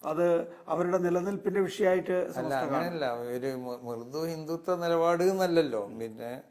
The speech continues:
Speaker 2: ഈ, ഈ കോൺഗ്രസ് ഒരു വെറും ഒരു ഹി-, ഹി-, ഹിന്ദുക്കളെ മാത്രം പ്രതിനാ-, പ്രതിനിധാനം ചെയ്യുന്ന ഒരു സംഘടന അല്ലല്ലോ.
Speaker 1: അല്ല.
Speaker 2: അവരെ സംബന്ധിച്ചിടത്തോളം കേരളത്തിലുള്ള, ഇന്ത്യയിലുള്ള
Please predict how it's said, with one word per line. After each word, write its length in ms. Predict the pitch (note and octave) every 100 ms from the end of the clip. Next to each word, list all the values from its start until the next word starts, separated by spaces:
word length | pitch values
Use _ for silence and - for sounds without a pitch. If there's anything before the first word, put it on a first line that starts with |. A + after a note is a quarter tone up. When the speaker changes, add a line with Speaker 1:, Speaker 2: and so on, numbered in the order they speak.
| _ - - - _ _ _ _ _ _ _ -
Speaker 2:
ഈ, 60 | - - - -
ഈ 240 | A#2+ A#2+
കോൺഗ്രസ് 580 | B2 A2+ A2+ C3 D3 D3
ഒരു 360 | E3 E3+ E3 E3 C3+
വെറും 280 | B2+ C#3+
ഒരു 140 | E3+ E3+
ഹി-, 440 | D#3+ D3 D3 -
ഹി-, 200 | C#3+ C3 B2+
ഹിന്ദുക്കളെ 580 | C3+ C#3+ D#3 D#3 F3 F3
മാത്രം 460 | D3+ D#3 D#3 E3
പ്രതിനാ-, 680 | D#3+ D3 D3 D3+ D3+ - C3+
പ്രതിനിധാനം 920 | C#3 C#3 C#3 D3 D3 C#3+ C#3+ C#3+ D3
ചെയ്യുന്ന 300 | C3+ C#3 C#3
ഒരു 100 | C3
സംഘടന 420 | C3+ C3 B2 B2 B2
അല്ലല്ലോ. 320 | G#2+ G2 E2+ -
Speaker 1:
അല്ല. 180 | - F#2 _ _ _ _ _ _ _ _ _ _ _
Speaker 2:
അവരെ 280 | G#2 G#2 A2+
സംബന്ധിച്ചിടത്തോളം 840 | C3+ C3+ C#3 C#3 D3+ D3+ D#3 D#3
കേരളത്തിലുള്ള, 640 | D3 D3 D3+ D3+ D#3+ D#3+ E3
ഇന്ത്യയിലുള്ള 680 | D3+ C#3 D3 D#3 D#3 D3+